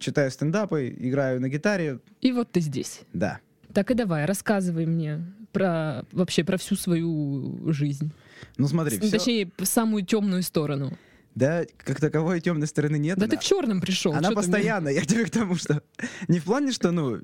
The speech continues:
Speaker 1: мне там дико не везёт и прочее, это тоже. Но вот, э,
Speaker 2: Ну ты же читаешь стендапы.
Speaker 1: смотри, всё началось с того,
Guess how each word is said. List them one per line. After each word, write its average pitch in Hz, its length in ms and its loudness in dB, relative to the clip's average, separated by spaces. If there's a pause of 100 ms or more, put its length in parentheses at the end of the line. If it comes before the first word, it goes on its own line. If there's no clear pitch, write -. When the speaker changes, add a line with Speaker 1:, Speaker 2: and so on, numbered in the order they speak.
Speaker 1:
мне 143 180 2
там 131 160 0
дико 143 180 -2
не 151 80 0
везёт 175 220 -2
и 170 40 -4
прочее, 135 300 -2
это 165 200 2
тоже. 113 340 -2 (440)
Но 156 160 2
вот, 180 260 -2
э, 147 420 0
Speaker 2:
Ну 196 120 0
ты 196 100 0
же 180 80 0
читаешь 175 280 -2
стендапы. 180 440 -2
Speaker 1:
смотри, 156 380 0
всё 190 180 0
началось 196 340 0
с - 60 -12
того, 107 360 0